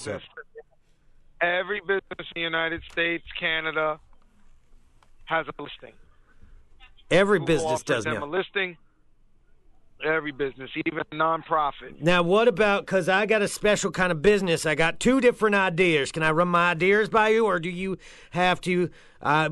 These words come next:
Speaker 2: have me verified to the verification of the business owners?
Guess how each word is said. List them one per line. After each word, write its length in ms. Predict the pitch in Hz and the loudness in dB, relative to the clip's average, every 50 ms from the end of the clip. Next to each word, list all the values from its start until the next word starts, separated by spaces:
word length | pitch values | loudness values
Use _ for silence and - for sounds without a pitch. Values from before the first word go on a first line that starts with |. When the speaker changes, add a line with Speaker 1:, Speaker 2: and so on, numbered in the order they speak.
| 143 143 | -4 -2
Speaker 2:
have 260 | 117 165 185 175 156 | 0 2 2 2 2
me 120 | 175 175 | 0 -2
verified 800 | 170 147 196 208 214 208 185 - - 196 190 180 175 175 170 139 | 0 2 2 2 2 2 0 0 0 0 2 2 2 0 -2 -4
to 140 | - 160 170 | -4 -6 -2
the 280 | 143 165 165 160 160 160 | 2 2 2 2 2 0
verification 800 | 139 156 175 175 - - 147 - 165 185 180 - - 165 170 160 | 2 2 2 2 2 -2 -6 -4 -2 -2 -2 -2 -4 -4 -4 -4
of 80 | 147 | -4
the 80 | 135 143 | -6 -6
business 480 | 123 156 160 151 139 151 151 - - - - - - - - - | -2 -2 -2 -2 0 -4 -6 -6 -8 -14 -18 -20 -20 -14 -4 0
owners? 640 | 160 165 165 165 151 123 98 82 - - - - | 2 2 2 2 0 -2 -6 -8 -12 -14 -16 -16